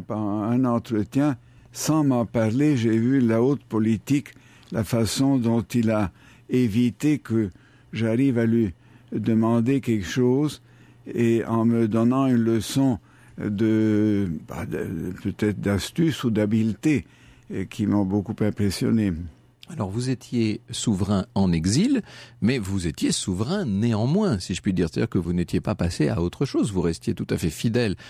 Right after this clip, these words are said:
Speaker 2: à votre serment. Et d'ailleurs, vous allez prêter serment sur la constitution bulgare au moment de vos dix-huit ans.
Speaker 1: Oui.
Speaker 2: Ça, c'est un moment,
Speaker 1: Oui.
Speaker 2: euh, important pour vous, j'imagine.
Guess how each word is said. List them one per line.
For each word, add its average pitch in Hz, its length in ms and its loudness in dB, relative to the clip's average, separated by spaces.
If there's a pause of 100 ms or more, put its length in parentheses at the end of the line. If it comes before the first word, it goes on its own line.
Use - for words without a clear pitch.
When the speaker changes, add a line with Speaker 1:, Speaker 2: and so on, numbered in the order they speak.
(140)
Speaker 2:
à 107 80 -2
votre 104 260 0
serment. 147 340 -2
Et 151 120 0
d'ailleurs, 151 240 -2
vous 120 160 0
allez 117 160 0
prêter 135 360 -2
serment 117 340 0
sur 170 240 -2
la 151 100 0
constitution 110 540 -2
bulgare 95 460 -2 (320)
au - 40 -4
moment 104 180 2
de 151 60 -2
vos 113 100 0
dix-huit 92 360 -6
ans. 104 160 -4 (100)
Speaker 1:
Oui. 110 240 -8
Speaker 2:
Ça, 110 80 -4
c'est - 120 -4
un 95 40 2
moment, 92 300 0
Speaker 1:
Oui. 80 80 0
Speaker 2:
euh, 76 280 0
important 135 460 -4
pour 98 160 -6
vous, 92 220 -2
j'imagine. 80 560 -2